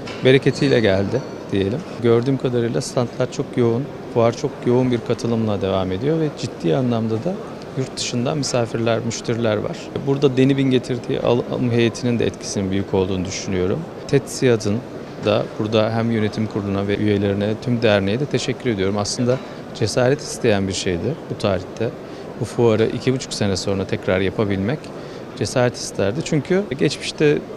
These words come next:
biliyorsunuz C N R'cı fuarcılıkla bir sıkıntılar yaşadı ve Tetsiyat ekibi bunu kendisi bu sefer organize ederek tek başına yaptı.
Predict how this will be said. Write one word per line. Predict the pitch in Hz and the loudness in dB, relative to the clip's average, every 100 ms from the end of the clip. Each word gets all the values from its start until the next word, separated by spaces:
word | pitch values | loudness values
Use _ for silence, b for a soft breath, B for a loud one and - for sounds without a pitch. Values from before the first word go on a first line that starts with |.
| - | -4
biliyorsunuz | 147 135 107 - 120 - - | 2 4 4 0 -4 -2 2
C | 120 120 | 4 4
N | 117 | 4
R'cı | 113 113 117 | 2 0 -4
fuarcılıkla | - - 113 110 113 117 - 107 | -2 2 4 4 2 -2 0 2
bir | 107 113 | 2 0
sıkıntılar | - - 110 113 113 113 | -4 -2 -2 2 4 4
yaşadı | 98 - 120 208 | 4 0 -2 -2
ve | 175 | -2
Tetsiyat | 156 143 - 131 110 110 | 0 0 0 0 0 -2
ekibi | - 139 147 | -4 -4 0
bunu | 143 185 - | 0 -2 -4
kendisi | - 127 123 - 147 139 | 0 2 0 0 0 0
bu | 107 | -2
sefer | - 95 101 | -4 0 2
organize | 101 101 95 92 | 2 2 -2 0
ederek | 95 143 - | -2 -2 -2
tek | - - | -6 -4
başına | 107 - 98 | -6 -4 -4
yaptı. | 95 - - | -4 -6 -6